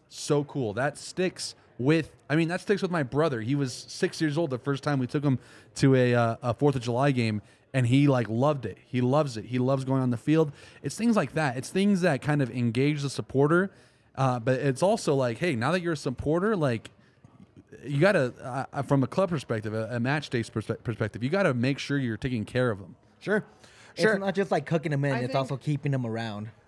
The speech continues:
Speaker 2: I think one thing, and, you know, it does, it does take investing in, in match day experiences like that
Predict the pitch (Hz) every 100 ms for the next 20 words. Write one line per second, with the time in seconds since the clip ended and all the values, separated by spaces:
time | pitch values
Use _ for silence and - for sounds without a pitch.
0 | _ 254 311 240 240 240 226 208 196 196
1 | 190 175 165 156 180 170 175 180 180 -
2 | 170 165 147 156 - 156 143 139 156 143
3 | 139 139 139 - 214 180 185 170 170 170
4 | 165 165